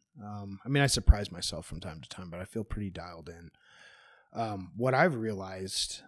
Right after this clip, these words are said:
though, is that there are people that I come into contact with that, uh, are also looking for something, either as artists or as people that like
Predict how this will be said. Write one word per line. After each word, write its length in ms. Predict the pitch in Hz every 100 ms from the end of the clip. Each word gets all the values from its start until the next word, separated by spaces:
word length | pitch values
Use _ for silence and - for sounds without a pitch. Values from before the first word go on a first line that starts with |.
| -
though, 500 | 104 101 95 92 - - _ -
is 420 | 113 104 101 -
that 320 | 110 101 101 98
there 280 | 110 104
are 220 | 104 104 101
people 400 | - 127 123 117 110
that 140 | 101
I 80 | 98
come 220 | - 101
into 120 | 95
contact 800 | - - - 113 110 - 98 -
with 380 | 101 95 90 - _ _ - _ - _
that, 720 | 104 107 101 98 - - - -
uh, 340 | 104 104 98 95 104 _ _ _ -
are 100 | 117
also 340 | 127 139 -
looking 440 | 123 107 110 - 101
for 180 | - 92
something, 540 | - 98 - 69 76 - _ _ -
either 280 | 135 131 127
as 200 | 117 -
artists 540 | 120 123 123 117 -
or 140 | - 113
as 160 | 107
people 360 | - 123 110 113
that 200 | 104 -
like 380 | 110 107 104